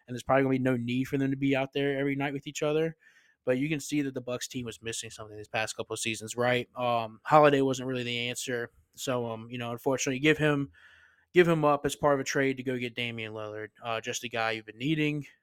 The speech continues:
Um, small market team, get some big name superstars, and, uh, you have to imagine that they're a front runner for the championship now. Um,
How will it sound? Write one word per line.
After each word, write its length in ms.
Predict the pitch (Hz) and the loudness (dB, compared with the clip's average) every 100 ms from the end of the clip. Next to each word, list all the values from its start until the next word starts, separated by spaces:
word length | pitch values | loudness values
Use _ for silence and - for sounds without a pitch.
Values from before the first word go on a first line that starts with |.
| _ _ | _ _
Um, 420 | 123 120 117 113 | -10 -8 -8 -8
small 300 | - 170 165 | -4 4 4
market 320 | 165 160 151 - | 6 2 -2 -4
team, 280 | 156 143 | 0 0
get 140 | 143 139 | -2 -6
some 140 | 135 | -4
big 140 | 135 131 | -4 -4
name 160 | 131 123 | -6 -6
superstars, 880 | 135 127 - 120 120 120 120 - - - - - - - | -8 -8 -8 -6 -4 -4 -4 -6 -8 -20 -20 -20 -20 -6
and, 480 | 123 120 113 113 107 | -4 -4 -6 -8 -8
uh, 180 | 120 117 | -8 -2
you 120 | 131 | 0
have 100 | 131 | 2
to 100 | 131 | 0
imagine 360 | 123 117 117 | 0 -4 -4
that 160 | 117 120 | -6 -4
they're 120 | 117 | -4
a 40 | 113 | -4
front 240 | 123 117 | -6 -6
runner 140 | 113 | -6
for 140 | - 110 | -8 -10
the 60 | |
championship 640 | 107 123 113 107 104 104 104 | -6 -4 -4 -6 -10 -10 -10
now. 320 | 107 107 107 _ _ _ _ _ _ _ _ _ _ _ - | -6 -4 -6 _ _ _ _ _ _ _ _ _ _ _ 2
Um, 640 | 147 143 143 135 127 | 6 6 6 4 0